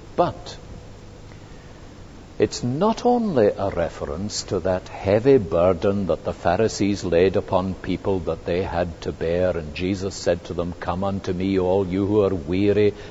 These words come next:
and heavy laden, and I will give you rest." Because, of course, this works religion is something that is a weight that you have to carry around with you all your life.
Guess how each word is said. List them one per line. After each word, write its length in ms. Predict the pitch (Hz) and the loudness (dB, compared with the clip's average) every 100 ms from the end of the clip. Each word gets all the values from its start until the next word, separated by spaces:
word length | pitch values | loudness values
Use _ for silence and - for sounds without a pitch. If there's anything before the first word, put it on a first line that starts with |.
| - | -4
and 180 | 80 | -4
heavy 360 | 80 95 95 107 | -2 0 2 2
laden, 460 | 85 90 90 104 92 | 2 2 2 0 0
and 200 | 85 80 | -2 0
I 180 | 92 | 2
will 220 | 98 95 92 | 2 2 2
give 260 | 98 87 | 0 -2
you 220 | 92 95 | 0 0
rest." 500 | 85 85 90 - - - - - | 0 2 2 0 -4 -6 -16 4
Because, 420 | 131 - 92 90 | 4 6 0 4
of 200 | 123 - | 2 2
course, 460 | - 247 135 - - | 2 4 6 4 6
this 260 | 95 - | 6 6
works 520 | 107 156 233 - - 113 | 4 4 4 2 -2 6
religion 680 | 117 117 117 92 95 82 82 - - | 8 8 6 4 0 0 -4 -6 4
is 160 | 104 | 6
something 600 | - - 113 110 113 104 | 8 6 4 4 4 6
that 140 | 101 101 | 6 6
is 140 | 104 | 6
a 100 | 104 107 | 8 6
weight 560 | 92 95 123 135 120 | 6 4 8 8 6
that 320 | - 98 92 | 2 0 4
you 60 | 113 | 4
have 140 | 95 - | 4 2
to 80 | - | 0
carry 400 | - 120 123 120 | 2 4 8 8
around 580 | 113 123 127 127 117 | 6 6 8 8 4
with 260 | 95 92 - | 4 2 2
you 160 | 98 95 | 2 6
all 300 | 120 127 123 | 8 10 8
your 160 | 117 120 | 8 6
life. 420 | 120 123 104 - | 6 2 0 -10